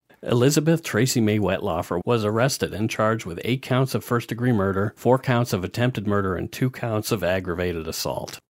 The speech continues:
From the Canadian Encyclopedia website. On June first, two thousand seventeen, Wetlaufer pleaded guilty to all fourteen charges against her. Because she pleaded guilty,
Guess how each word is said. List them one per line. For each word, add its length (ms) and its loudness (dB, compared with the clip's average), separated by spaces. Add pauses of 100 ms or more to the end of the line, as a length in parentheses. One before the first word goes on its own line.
(260)
From 200 0
the 80 0
Canadian 520 0
Encyclopedia 840 -2
website. 560 -6 (580)
On 220 0
June 260 4
first, 560 -2 (220)
two 160 -4
thousand 400 -2
seventeen, 680 -2
Wetlaufer 640 -2
pleaded 420 -6
guilty 360 -2
to 160 -8
all 200 -6
fourteen 520 -6
charges 480 -6
against 400 -8
her. 160 -8 (540)
Because 280 2
she 140 -2
pleaded 340 0
guilty, 460 -4